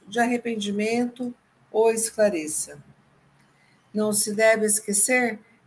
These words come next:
que após a morte do corpo, o espírito não é subitamente transformado. Se sua vida foi repreensível, é que ele era imperfeito. Ora, a morte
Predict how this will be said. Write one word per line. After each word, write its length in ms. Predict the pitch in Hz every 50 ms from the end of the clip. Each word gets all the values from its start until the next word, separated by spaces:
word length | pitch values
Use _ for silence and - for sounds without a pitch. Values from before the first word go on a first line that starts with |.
| _ _
que 60 | - 247
após 420 | 240 240 247 294 320 339 311 320
a 60 | 311
morte 420 | 294 277 269 269 262 262 - - 214
do 140 | 220 214
corpo, 560 | 214 - 240 247 254 247 233 240 - 180 180 - _ _ _ _ _ _ _ 226
o 80 | 247
espírito 720 | 247 247 254 254 - - 277 302 311 294 262 - - 240 240
não 320 | 254 285 320 330 311 277
é 340 | 254 254 262 269 269 269 269 - _ _ _
subitamente 1000 | - - - - - 339 311 254 269 247 - 254 233 214 214 220 226 226 220 - -
transformado. 880 | - 220 214 208 - - - 214 208 196 180 160 151 147 147 151 - - _ _ _ _ _ _ _ _ _ _ _ _ _ _
Se 180 | - - 269 254
sua 340 | - - - 349 359 330
vida 480 | 294 233 226 254 262 262 247 208 208 202
foi 260 | 202 - - 214 208
repreensível, 1120 | 208 233 247 247 247 226 214 208 196 190 196 - - - 277 277 262 220 196 170 160 165 - _ _ _ _ _ _ _ _
é 120 | - 233 233
que 200 | 226 - 262 262
ele 340 | 262 262 262 254 254 247 233
era 260 | 240 247 240 240 247
imperfeito. 920 | 269 311 320 - 311 285 277 277 - - 170 151 143 - - - 147 147 - _ _ _ _ _ _ _ _ _ _ _ -
Ora, 480 | 226 240 233 208 170 147 143 143 - - _ _ _ _ - _ _ _
a 120 | - 220
morte 720 | 233 233 240 254 269 285 285 269 254 - - - - 170 -